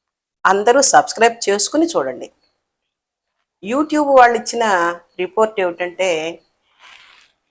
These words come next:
సబ్స్క్రైబ్ చేసి చూసేవాళ్ళు అరవై ఆరు పర్సెంట్, సబ్స్క్రైబ్ చేయకుండా చూసేవాళ్ళు ముప్పై మూడు పర్సెంట్ అని YouTube నుంచి వచ్చిన రిపోర్ట్ చెబుతోంది.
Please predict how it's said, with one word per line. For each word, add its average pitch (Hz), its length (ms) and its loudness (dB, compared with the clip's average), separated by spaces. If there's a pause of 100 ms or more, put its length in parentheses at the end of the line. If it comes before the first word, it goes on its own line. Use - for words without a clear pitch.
(120)
సబ్స్క్రైబ్ 240 840 2
చేసి 262 360 4
చూసేవాళ్ళు 220 580 4
అరవై 185 320 6
ఆరు 190 160 8
పర్సెంట్, 170 680 0 (440)
సబ్స్క్రైబ్ 196 720 0
చేయకుండా 262 540 4
చూసేవాళ్ళు 233 540 4
ముప్పై 208 320 -2
మూడు 196 220 -2
పర్సెంట్ 170 480 -4
అని 180 400 -2 (960)
YouTube 220 440 0
నుంచి 185 200 -2
వచ్చిన 262 220 2
రిపోర్ట్ 160 460 -2
చెబుతోంది. 131 480 -14